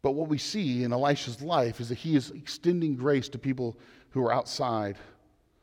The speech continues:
who are outside of this community, who are outside of that nation, who are outside of that people. I think part of Elisha's mission from God was to expand not God's love, but to expand God's,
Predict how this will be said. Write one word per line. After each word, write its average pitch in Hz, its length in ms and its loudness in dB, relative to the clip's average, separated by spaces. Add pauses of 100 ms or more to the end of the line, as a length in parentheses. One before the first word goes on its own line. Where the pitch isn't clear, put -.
(480)
who 127 120 -4
are 113 80 -2
outside 113 460 -2
of 104 100 -8
this 95 140 -12
community, 101 580 -12 (120)
who 120 120 -2
are 117 80 2
outside 127 540 0
of 107 80 0
that 110 160 -2
nation, 113 400 -2
who 113 60 -4
are 120 40 4
outside 120 380 2
of 107 80 -2
that 113 220 -4
people. 117 320 -10 (880)
I - 40 -4
think 139 160 2
part 156 280 6
of 147 100 8
Elisha's 131 400 2
mission 135 340 0
from 123 200 -2
God 123 260 4
was 127 200 0
to 131 180 2
expand 135 840 2 (340)
not 139 300 2
God's 139 360 2
love, 120 360 6
but 127 140 0
to 127 80 -2
expand 143 580 2
God's, 127 380 2